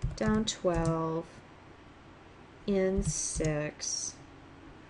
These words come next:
down six, back in towards that axis, three.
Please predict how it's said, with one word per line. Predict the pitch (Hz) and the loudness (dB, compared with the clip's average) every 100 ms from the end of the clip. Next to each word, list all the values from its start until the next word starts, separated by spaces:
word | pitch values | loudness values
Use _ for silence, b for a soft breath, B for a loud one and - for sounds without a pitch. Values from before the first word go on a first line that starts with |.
| - - - - - - - | -18 -16 -16 -16 -16 -2 4
down | 247 254 254 | 6 6 4
six, | 254 - - 233 226 226 - - - - - - - - - - - - - - - B B B B B - - | 2 0 0 2 2 0 -4 -8 -4 -4 -6 -12 -20 -20 -20 -20 -20 -20 -20 -20 -20 B B B B B -18 -4
back | 208 202 202 | 2 2 2
in | 214 220 | 2 2
towards | - 214 202 202 | 2 2 2 4
that | 190 185 - | 4 4 0
axis, | - 185 180 - - 175 170 170 165 156 | -2 0 0 0 4 4 6 4 2 0
three. | - 247 247 247 240 240 247 | 0 2 4 4 4 4 2